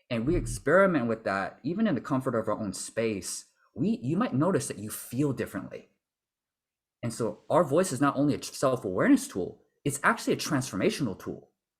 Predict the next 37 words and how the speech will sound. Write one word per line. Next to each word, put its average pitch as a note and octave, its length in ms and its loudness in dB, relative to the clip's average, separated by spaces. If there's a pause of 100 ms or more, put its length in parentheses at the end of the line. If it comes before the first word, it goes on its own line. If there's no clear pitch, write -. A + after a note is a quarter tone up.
(160)
because C3+ 240 0
the B2+ 80 -2
way D#3+ 160 4
we G#3+ 140 2
use E3+ 260 0
our A#2+ 120 2
voice B2+ 440 -4 (220)
changes. F3+ 500 0
It's, C3+ 180 -6 (100)
they're C#3 100 4
literally D#3 380 0
vibrations, B2+ 800 -4 (300)
physical G3 380 2
vibrations B2 640 -2
that G2+ 100 -4
are F2+ 60 -6
coming C3+ 400 -2
out B2+ 100 2
of A#2+ 120 -2
our G#2 60 -4
mouth G2 360 -2
in G2+ 60 -6
the F#2+ 60 -4
form A2+ 260 -4
of G2 140 -4
invisible G2 460 -6
sound C#3+ 360 -2
waves F2 300 -8 (220)
that - 160 -4
then A2+ 240 0
move F#3 280 0
into D#3 200 -2
the - 200 -6
ears D3+ 200 2
of A2+ 100 -4
other G2+ 140 -2
people F#3+ 480 -8